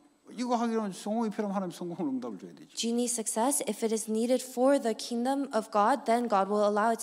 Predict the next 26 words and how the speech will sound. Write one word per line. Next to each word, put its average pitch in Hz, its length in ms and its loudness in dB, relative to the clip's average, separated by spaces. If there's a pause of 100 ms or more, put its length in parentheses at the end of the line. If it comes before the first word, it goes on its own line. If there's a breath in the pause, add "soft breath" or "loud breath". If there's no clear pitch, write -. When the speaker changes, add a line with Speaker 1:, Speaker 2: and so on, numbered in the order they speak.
Speaker 2:
to 196 60 -4
you. 185 300 -4
Speaker 1:
왜냐면 208 240 0
이거 240 160 2
할 262 160 4
수 262 120 -2
있도록 220 340 0
하나님이 208 400 0
모든 175 320 -2
걸 226 120 0
준비했다니까요. - 680 -10
Speaker 2:
Because 247 280 0
God 240 160 2
has 233 180 0
prepared 220 460 -2
all 269 240 4
of 214 160 -2
this 247 320 4
in 214 100 0
order 208 220 -2
to 196 160 -8
do 196 240 -2
this - 680 -4
Speaker 1:
우리 165 220 2
Speaker 2:
work. 160 160 2
Speaker 1:
렘넌트들이 190 640 2